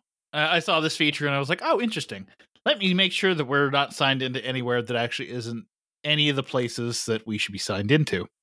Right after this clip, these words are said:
And we're not. But it got me remembering about the time that my brother still had my ex's fucking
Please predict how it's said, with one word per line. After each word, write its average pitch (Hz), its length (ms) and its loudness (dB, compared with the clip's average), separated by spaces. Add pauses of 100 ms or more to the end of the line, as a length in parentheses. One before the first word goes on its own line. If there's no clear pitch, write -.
(640)
And 226 100 4
we're 240 80 4
not. 117 300 0 (680)
But 139 160 0
it 139 60 0
got 196 300 0
me 196 160 4
remembering 151 560 2 (260)
about 131 240 0
the 120 60 -10
time 123 600 2 (1500)
that 107 160 -4
my 107 120 -4
brother 151 420 2
still 135 240 0
had 131 160 2
my 113 140 -2
ex's 135 680 -4
fucking 127 640 0